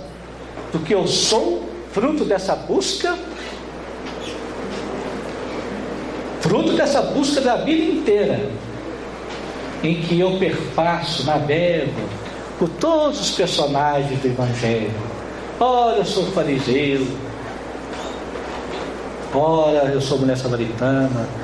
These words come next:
ora, eu sou a ovelha, eu vou passando por ali e vou parabolizando a vida,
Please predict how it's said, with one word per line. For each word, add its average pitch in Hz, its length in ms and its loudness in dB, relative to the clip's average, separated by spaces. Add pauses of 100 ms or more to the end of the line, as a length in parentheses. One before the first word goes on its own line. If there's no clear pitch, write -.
(320)
ora, 185 580 4 (460)
eu 147 80 4
sou 143 280 2
a - 20 6
ovelha, 156 680 2 (640)
eu 170 60 2
vou 196 140 2 (200)
passando 220 600 2
por 143 120 4
ali 104 300 2 (880)
e 165 40 4
vou 240 300 4 (300)
parabolizando 220 1200 2
a 190 60 4
vida, 135 440 -2